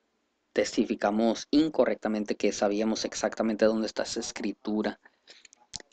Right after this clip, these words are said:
pero al menos creemos que sí está dentro de, am, <laughs> dentro del libro o en la epístola a los,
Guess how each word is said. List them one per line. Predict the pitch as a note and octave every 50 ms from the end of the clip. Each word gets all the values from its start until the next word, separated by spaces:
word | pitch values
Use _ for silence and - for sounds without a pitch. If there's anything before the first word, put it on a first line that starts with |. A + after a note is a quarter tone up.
| _ _ _ _ _
pero | - A2+ A2 A2 A2 G#2+ G#2+ G#2+ G#2 - - - - - - _ _ _ _ _ _ _ _ _ _ _ _ _ _ _ _ _ _ -
al | - A2 A2
menos | A2 A2 A2+ A#2 B2 A2+ -
creemos | - - G2+ G2+ G#2+ B2+ D#3 - - - -
que | - B2+ A#2
sí | - B2
está | A#2 - - - C3+ B2+ B2 A#2+ - _ _ _ _ _ _ _ _ _ _ _ _ _ _ _ -
dentro | C3 A#2+ A#2+ A#2 A#2 - - B2+ B2
de, | B2 A#2 G#2+
am, | G2+ G2+ G#2+ - - - - _ _ _ _ _
<laughs> | - - A2+ C3 C3 G#2+ - - - - - - - - - _
dentro | - A#2 A2+ A2+ - C3 C3
del | B2 A#2 A2
libro | A2+ A2 A#2 B2+ B2 B2 A#2+ G2
o | G2+ A2 A2
en | G#2+ G#2 G#2
la | G#2 A2 A2
epístola | - - A2 - - B2 A#2+ A#2 A2+ G2+ G2 - - _ _ _ - - - - _ _ _ _ _ _ _ _ _ _ _ -
a | A2 A2+ A2
los, | G#2+ A2 A2 G#2 - - - -